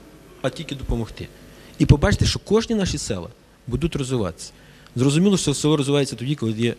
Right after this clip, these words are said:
є робоче місце. Тоді, Сергій Віталійович правильно казав, є школа, садочок, садочок, школа, ну і так далі. Є кому спортивний зал зробити, і це воно станеться. Сьогодні наша громада дуже, ви знаєте, багато,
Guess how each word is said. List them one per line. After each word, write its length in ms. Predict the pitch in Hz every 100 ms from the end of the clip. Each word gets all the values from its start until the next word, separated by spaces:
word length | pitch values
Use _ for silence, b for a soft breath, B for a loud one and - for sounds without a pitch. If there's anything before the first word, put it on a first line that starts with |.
| -
є 180 | 110 123
робоче 380 | 110 113 -
місце. 340 | 107 90 - - -
Тоді, 360 | 120 113 123 104 -
Сергій 160 | - 120
Віталійович 240 | 113 117
правильно 260 | 131 127 104
казав, 220 | 104 104
є 240 | 110 107 - - - - -
школа, 400 | - 147 160 143
садочок, 560 | - 104 123 151 - 117
садочок, 500 | 110 135 147 110 -
школа, 420 | - 151 139 127 B B -
ну 60 | 202
і 40 |
так 180 | - 147
далі. 200 | 113 85 - - B B
Є 80 | 120
кому 220 | 120 120
спортивний 400 | - 107 120 107
зал 220 | 101 151
зробити, 380 | 147 143 127 120 - B B B -
і 40 |
це 140 | -
воно 140 | 143 131
станеться. 440 | - 104 85 - B B B
Сьогодні 280 | - 185 185
наша 260 | 180 175 165
громада 440 | 165 196 170 120 - - - -
дуже, 280 | 143 160
ви 80 | 151
знаєте, 300 | 143 160 156
багато, 400 | 127 139 151 135